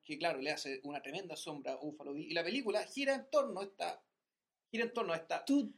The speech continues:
Speaker 2: tú,
Speaker 1: a este
Speaker 2: tú,
Speaker 1: combate.
Speaker 2: tú sentís que de alguna forma Toro Sentado puede hacer, por ejemplo, el peso de la verdadera historia, la que no está contada,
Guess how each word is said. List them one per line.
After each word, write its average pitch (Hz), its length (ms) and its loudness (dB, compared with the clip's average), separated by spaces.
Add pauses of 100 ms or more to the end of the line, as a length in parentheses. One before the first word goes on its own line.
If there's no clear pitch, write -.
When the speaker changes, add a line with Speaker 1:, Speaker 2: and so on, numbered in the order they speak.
Speaker 2:
tú, 285 140 6
Speaker 1:
a - 60 6
este - 120 0
Speaker 2:
tú, 285 80 10
Speaker 1:
combate. 247 240 4
Speaker 2:
tú 285 80 6
sentís 247 400 0
que 214 160 0
de 208 80 8
alguna 196 320 2
forma 196 340 -2
Toro 190 160 0
Sentado 180 480 -4
puede 185 180 0
hacer, 180 220 -6
por 180 160 -6
ejemplo, 170 800 -2 (1600)
el 190 160 4
peso 208 280 10
de 190 80 12
la 185 100 12
verdadera 165 500 10
historia, 208 520 4
la 170 120 2
que 165 80 -2
no 180 80 0
está 185 180 2
contada, 185 600 0